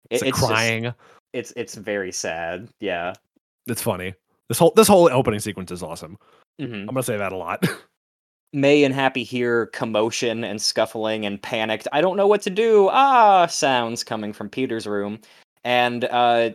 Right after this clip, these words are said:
Speaker 1: it, it ki-, it's kind of touching upon that, like, you know, the, the fake out gay panic scene when, when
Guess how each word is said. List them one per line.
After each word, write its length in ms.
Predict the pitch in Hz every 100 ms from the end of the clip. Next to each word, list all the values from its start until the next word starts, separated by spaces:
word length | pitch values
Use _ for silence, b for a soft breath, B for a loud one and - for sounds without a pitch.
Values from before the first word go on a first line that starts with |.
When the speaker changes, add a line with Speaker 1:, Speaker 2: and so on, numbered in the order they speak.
| _ _
Speaker 1:
it, 120 | 120
it 120 | 147 139
ki-, 100 | 175
it's 160 | 147 143
kind 120 | 156
of 100 | 143
touching 320 | - 127 131 120
upon 340 | - 117 117
that, 180 | 110 90
like, 320 | 104 104 - - _ _ _ _ _
you 100 | 117
know, 140 | 110 107
the, 320 | 110 107 101 95
the 80 |
fake 320 | - 127 110 113
out 260 | 110 107
gay 160 | 110 107
panic 380 | 117 110 110 -
scene 380 | 117 107 107
when, 380 | 104 104 101 95 -
when 500 | 101 98 95 95